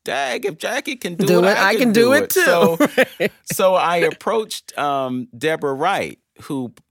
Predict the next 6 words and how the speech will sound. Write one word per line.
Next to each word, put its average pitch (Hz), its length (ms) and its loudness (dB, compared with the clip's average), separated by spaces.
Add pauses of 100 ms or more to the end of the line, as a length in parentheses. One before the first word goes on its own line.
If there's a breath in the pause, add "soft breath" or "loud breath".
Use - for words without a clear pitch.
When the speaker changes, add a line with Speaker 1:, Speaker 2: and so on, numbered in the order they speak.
(160)
Speaker 1:
who 147 200 -4
helped 139 520 -8
Jackie 113 640 -6
publish 104 400 -8
her 220 180 -6
book, 117 420 -6